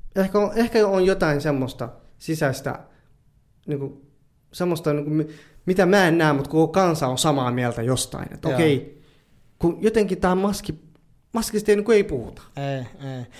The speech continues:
Speaker 1: Se on, niinku,
Speaker 2: Mut se on,
Speaker 1: tämmönen
Speaker 2: ja sitten kun tää uusi variantti on nyt tullut, niin sitä paremmalle syylle mun mielestä tää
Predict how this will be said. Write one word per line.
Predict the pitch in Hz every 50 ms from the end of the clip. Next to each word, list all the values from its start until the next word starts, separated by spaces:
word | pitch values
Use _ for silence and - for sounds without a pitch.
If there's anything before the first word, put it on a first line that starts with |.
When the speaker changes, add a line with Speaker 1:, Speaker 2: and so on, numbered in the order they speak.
| - -
Speaker 1:
Se | -
on, | 165 151 151
niinku, | 175 175 156
Speaker 2:
Mut | 190 185
se | 208 208
on, | 214 220 220
Speaker 1:
tämmönen | 165 156 151 147 143 143 139 143 -
Speaker 2:
ja | 175 156
sitten | 147 185 196 190 - 190 185 165
kun | 175 170
tää | 175 - 190 175 170 165 - -
uusi | 185 185 175 175 - 165 156
variantti | 170 180 165 160 147 139 131 - - 147
on | 139 147
nyt | 147 147 147 -
tullut, | 170 160 151 147 135 127 -
niin | 135 131 123 120 120 127 127 - - 156
sitä | - - 165 165 156 147 - - 175 185 190 170 156 - _ _ _ _ _
paremmalle | - 165 160 151 143 139 131 123 123 120
syylle | - - 151 139 135 127 120 120
mun | 127 131 135
mielestä | 135 127 123 120 117 - - 131
tää | 120 123 113